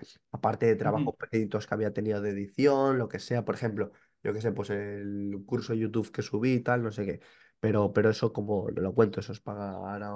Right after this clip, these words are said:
Speaker 1: un freelancer un momento y ya está.
Speaker 2: Mm.
Speaker 1: Entonces, la primera vez que delegué fue el setter y la segunda vez ya que empecé a delegar bien fue para el equipo de Instagram.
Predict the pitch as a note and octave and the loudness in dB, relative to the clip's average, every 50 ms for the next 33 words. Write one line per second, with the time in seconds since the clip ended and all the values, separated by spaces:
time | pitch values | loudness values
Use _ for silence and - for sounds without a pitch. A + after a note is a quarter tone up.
0 | G#2 G#2 G2+ G2+ G2 - G#2 G#2+ G#2 G#2+ G#2+ G#2 G2+ - G#2+ G#2 G#2 G#2 G#2 G2+ | -8 -8 -8 -10 -12 -10 -8 -6 -6 -4 -6 -8 -8 -8 -6 -6 -4 -4 -4 -4
1 | G#2 G2+ G2+ G2+ - A2+ G#2+ - - - - - - _ _ _ _ - - - | -4 -4 -6 -6 -6 -6 -4 -6 -6 -8 -12 -14 -14 _ _ _ _ -20 -20 -20
2 | _ _ _ _ _ _ _ _ _ _ _ _ - - D#3 C#3 C3 - B2+ A#2+ | _ _ _ _ _ _ _ _ _ _ _ _ -6 -2 0 0 2 0 0 0
3 | B2 A2+ - - _ _ _ _ _ _ _ _ - B2+ B2 B2 C3 C3 C3 C#3+ | 0 0 -2 -4 _ _ _ _ _ _ _ _ -2 -2 0 0 2 2 4 4
4 | D3 D3+ D3+ D3+ D3 D3+ - C#3+ C#3 C#3 C3+ C#3 C#3+ C#3+ C3+ - A#2+ A2+ A2 - | 4 4 4 0 0 0 2 4 4 6 6 6 4 4 2 2 0 0 0 0
5 | E3+ E3 D#3+ F3+ G#3 - - _ _ _ _ _ _ _ _ - D#3+ D3+ C#3 C#3 | 0 2 2 0 -2 -2 -6 _ _ _ _ _ _ _ _ 0 2 4 6 6
6 | C#3 C3 - - D3 B2 C#3+ D#3 D#3 C#3+ D3 C#3+ D3 D#3 D3 B2+ C#3 C3 B2+ C3 | 4 4 4 4 6 8 10 10 10 8 6 6 6 6 6 6 4 2 2 0
7 | A#2+ A2+ A#2 A2+ A2 - B2+ A#2+ B2+ B2+ B2+ B2 C3 B2+ B2+ B2+ C#3+ D#3 D3+ D#3 | -4 -4 -4 -6 -6 -4 -4 -2 0 2 2 4 4 4 4 6 8 8 8 8
8 | D#3 C#3 B2 - C3+ C3 B2+ C#3 C3 A#2+ A2+ A2+ A2+ - A#2+ - B2+ B2 A#2 G#2+ | 4 0 -2 -2 -2 0 2 2 2 2 2 0 -2 -6 -4 0 2 2 2 2
9 | G#2 - - G2+ G#2+ A2+ A2 G#2 - | 0 -2 -2 0 2 2 0 -2 -4